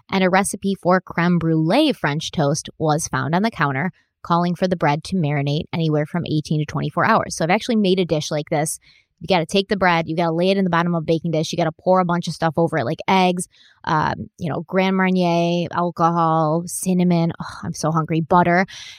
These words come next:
And then you, you let that sit in the refrigerator overnight. And the next morning you bake it and it's delicious. And this does sound like something Lacey would make. And there was a recipe on the counter that the police found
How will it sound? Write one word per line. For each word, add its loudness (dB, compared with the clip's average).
And 4
then 6
you, 2
you 0
let 0
that 2
sit 0
in -4
the 2
refrigerator 0
overnight. 0
And 0
the 2
next -2
morning -2
you 0
bake -2
it 0
and -2
it's -6
delicious. -4
And 0
this 0
does 0
sound -2
like -4
something -2
Lacey -2
would -2
make. -2
And 0
there 0
was -4
a -2
recipe -2
on -2
the 0
counter 0
that -2
the -6
police -2
found -2